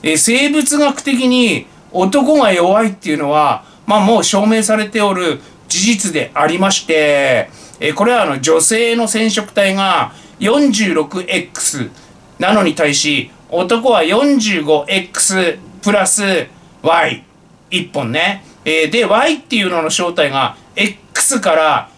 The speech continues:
足一本もぎったやつって、えー、分かってますんで、あのー、生物学的に、生物として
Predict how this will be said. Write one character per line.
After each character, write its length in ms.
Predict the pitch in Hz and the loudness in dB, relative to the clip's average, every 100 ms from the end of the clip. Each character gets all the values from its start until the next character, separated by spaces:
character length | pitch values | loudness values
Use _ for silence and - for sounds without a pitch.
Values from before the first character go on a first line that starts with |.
| - | -4
足 440 | 151 190 247 262 | -2 0 -2 -2
一 100 | 262 | -2
本 260 | - 254 202 | 0 2 2
も 160 | 165 | 2
ぎ 120 | 185 202 | 2 0
っ 40 | |
た 80 | 180 | 0
や 120 | 131 | 0
つ 180 | 117 - | -2 -6
っ 20 | |
て、 340 | - 175 127 - - | -2 0 0 -6 -12
え 180 | - 156 | -2 2
ー、 20 | |
分 160 | 143 151 | 4 2
か 80 | 196 | 0
っ 120 | - | -4
て 160 | - 269 | -4 0
ま 140 | 254 | 0
す 100 | 190 | 0
ん 60 | 135 | -2
で、 340 | 143 135 104 - - - | 0 0 0 -6 -20 -8
あ 140 | 156 147 | -2 0
の 360 | 147 147 147 | 2 4 2
ー、 20 | 143 | 2
生 360 | 214 262 294 | 2 2 2
物 280 | 285 277 254 | 0 -2 0
学 220 | 262 233 | -2 -2
的 240 | - 220 208 | -4 -2 0
に、 120 | 190 | -2
生 320 | - 381 381 | 0 0 2
物 220 | 254 185 | 2 0
と 100 | 180 | 0
し 120 | 156 | -2
て 240 | - 156 | 0 -2